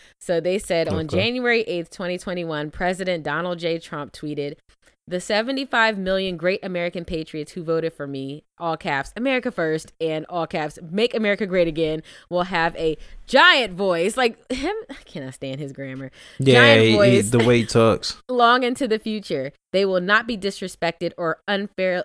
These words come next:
Speaker 1: or treated unfairly in any way, shape, or form. Three exclamation points.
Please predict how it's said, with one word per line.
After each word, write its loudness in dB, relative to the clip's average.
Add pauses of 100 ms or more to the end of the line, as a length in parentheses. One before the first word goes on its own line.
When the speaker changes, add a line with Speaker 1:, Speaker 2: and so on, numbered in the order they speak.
Speaker 1:
or -4
treated -4
unfairly 0
in -6
any -6
way, 0
shape, -6
or -6
form. -8 (160)
Three -8
exclamation -10
points. -18